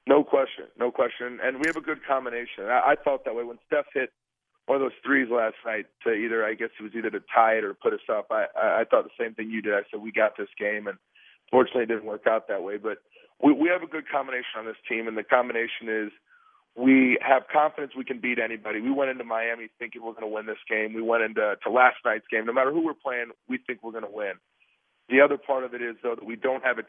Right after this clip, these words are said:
team that's cocky and arrogant that says, "Oh, we're good enough to just walk out there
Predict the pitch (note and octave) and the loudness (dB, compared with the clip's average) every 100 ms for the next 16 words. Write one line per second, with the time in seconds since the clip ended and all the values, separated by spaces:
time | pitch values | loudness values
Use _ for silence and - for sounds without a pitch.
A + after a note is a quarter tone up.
0 | - A#2 G#2+ - - A2 G#2+ - G#2+ E2+ | -8 -6 -6 -6 6 6 6 0 -4 2
1 | A2 G#2+ G#2+ G2+ - F#2 - G#2+ G2+ - | 4 4 0 -4 -6 -6 2 4 4 2
2 | A#2+ A#2 A#2+ A2+ B2 A#2 A2 - G#2+ A2 | 0 0 -2 -2 -2 -2 -4 -6 -12 -10
3 | - A2 A2+ - G#2 - A2+ G2+ F#2+ | 0 4 4 2 -2 0 -2 -2 -2